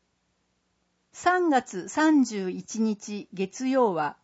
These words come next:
休館日です。問い合わせ先、図書館、電話、三七六八零四。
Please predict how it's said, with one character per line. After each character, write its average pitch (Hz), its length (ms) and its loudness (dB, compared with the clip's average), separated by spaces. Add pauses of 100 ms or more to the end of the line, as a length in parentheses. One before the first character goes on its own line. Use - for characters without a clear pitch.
休 262 280 -4
館 247 320 -2
日 165 100 -10
で 147 160 -8
す。 - 260 -20 (2000)
問 311 260 4
い 330 80 0
合 311 80 4
わ 302 140 4
せ 294 140 -2
先、 247 560 -4 (840)
図 247 140 0
書 320 160 6
館、 196 380 -2 (840)
電 233 380 0
話、 202 260 -2 (560)
三 349 480 0
七 285 460 2 (580)
六 233 300 0
八 277 580 -2
零 254 340 2
四。 220 380 0